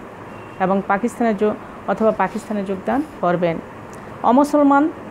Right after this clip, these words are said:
অধ্যুষিত জেলার ব্যাপারে সিদ্ধান্ত পাঞ্জাব ও বাংলাদেশের অমুসলমান অধ্যুষিত জেলাসমূহের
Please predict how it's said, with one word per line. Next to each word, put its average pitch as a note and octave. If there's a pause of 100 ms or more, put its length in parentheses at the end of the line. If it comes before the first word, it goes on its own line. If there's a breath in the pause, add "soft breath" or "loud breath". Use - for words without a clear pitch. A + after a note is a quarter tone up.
অধ্যুষিত C4
জেলার B3+
ব্যাপারে A3+
সিদ্ধান্ত B3+ (140)
পাঞ্জাব A#3
ও B3
বাংলাদেশের A3+ (600)
অমুসলমান B3+
অধ্যুষিত A3+
জেলাসমূহের G#3+